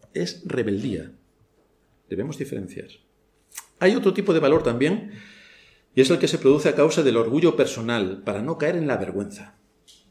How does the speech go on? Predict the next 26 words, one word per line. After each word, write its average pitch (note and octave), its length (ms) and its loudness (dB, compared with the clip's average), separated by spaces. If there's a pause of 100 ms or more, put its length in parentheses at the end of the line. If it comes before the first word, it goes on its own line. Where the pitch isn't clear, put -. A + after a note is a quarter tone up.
(440)
Por B2 120 0
ejemplo, A2 420 -4 (580)
si - 140 -6
estás C3 220 0
con C3 120 0
amigos C3 360 0
que A2 80 -4
no G#2+ 80 -6
son B2+ 160 -4
creyentes, D3+ 640 0 (880)
y A#2 80 -4
por G2+ 160 -4
tanto B2 200 0
debes B2 200 0
recordar B2 560 0
que - 100 -2
todo A2 180 -2
lo A2 120 0
que A2+ 80 0
ellos A2 180 -2
hacen G2 340 -6
es - 100 -10
contrario G#2+ 400 -2
a F#2 40 0
las F2+ 140 -8
Escrituras B2+ 720 -4